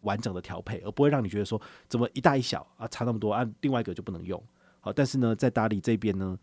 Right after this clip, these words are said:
它没有去做到，就蛮可惜。当然这瑕不掩瑜，因为你其他的五星饭店当然就不会去管你，<laughs> 东西就放在那边，你不要用，随便你嘛，对不对？好，所以呢，这是相对比较可惜的地方。然后再来就是它开床礼开完之后，它其实旁边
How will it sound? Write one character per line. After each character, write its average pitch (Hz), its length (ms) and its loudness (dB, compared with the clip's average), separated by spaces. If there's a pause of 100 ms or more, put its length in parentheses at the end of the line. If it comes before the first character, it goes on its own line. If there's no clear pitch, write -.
(300)
它 123 320 2 (120)
没 107 160 -2
有 92 80 -2
去 - 100 -6
做 80 240 -8
到， - 260 -14
就 - 80 0
蛮 123 160 4
可 - 160 -6
惜。 90 140 -8
当 208 140 6
然 180 100 10
这 185 80 8
瑕 147 180 4
不 147 120 6
掩 98 180 0
瑜， 85 180 -10
因 120 140 2
为 135 120 8 (320)
你 113 100 -2
其 - 160 0
他 135 80 4
的 151 80 8
五 104 80 4
星 113 120 0
饭 120 80 2
店 113 120 2
当 104 100 -4
然 90 100 -4
就 95 120 -14
不 92 80 -2
会 90 60 -2
去 - 120 -14
管 - 220 -8
你， 95 80 -10 (140)
<laughs> 120 120 4
东 139 100 6
西 120 100 2
就 135 60 12
放 127 160 6
在 110 60 6
那 110 80 4
边， 95 140 0
你 92 40 0
不 92 80 -2
要 104 80 2
用， 107 80 2
随 98 200 -4
便 92 200 -6
你 82 120 -16
嘛， - 100 -20 (100)
对 - 60 -20
不 - 80 -20
对？ 85 160 -10 (220)
好， - 160 -6 (180)
所 127 140 2
以 107 60 4
呢， 95 220 0
这 165 120 6
是 139 200 2
相 147 200 2
对 151 80 10
比 98 40 2
较 120 100 2
可 - 180 -6
惜 - 160 -10
的 - 20 -20
地 87 140 -12
方。 - 200 -16
然 139 140 0
后 170 80 4
再 165 120 4
来 110 60 6
就 117 80 2
是 131 160 2 (380)
它 180 220 2 (200)
开 175 160 8
床 135 220 4
礼 110 180 0 (280)
开 151 160 6
完 104 160 4
之 123 100 -2
后， 123 160 2
它 120 100 0
其 123 160 -2
实 110 100 -2
旁 98 220 -4
边 113 200 2